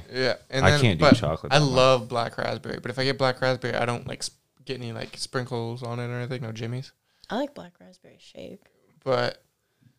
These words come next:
Speaker 1: I don't know. Debs is such good ice cream. I got in this argument the other day, and someone's like, "Ice cream shop's better," and I'm like, "You just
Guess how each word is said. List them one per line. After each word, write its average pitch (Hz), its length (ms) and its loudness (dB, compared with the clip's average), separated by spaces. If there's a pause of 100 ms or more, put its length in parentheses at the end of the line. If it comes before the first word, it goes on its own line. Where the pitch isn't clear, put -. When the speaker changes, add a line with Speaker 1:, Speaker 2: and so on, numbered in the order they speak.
(100)
Speaker 1:
I 139 120 4
don't 156 160 4
know. - 40 -8
Debs 147 320 2
is 226 140 0
such 135 380 2
good 147 120 -4
ice 123 160 -2
cream. 170 200 -6
I 139 80 2
got 135 180 0
in 180 60 -6
this 175 160 -2
argument 127 420 0
the 120 80 -4
other 117 100 -4
day, 117 300 -2
and 120 100 -4
someone's 143 200 -4
like, - 160 -4
"Ice 127 160 2
cream 127 200 -6
shop's 120 260 -2
better," 120 200 2
and 113 80 0
I'm 113 80 -2
like, 113 220 -4
"You 131 180 -4
just 147 320 -2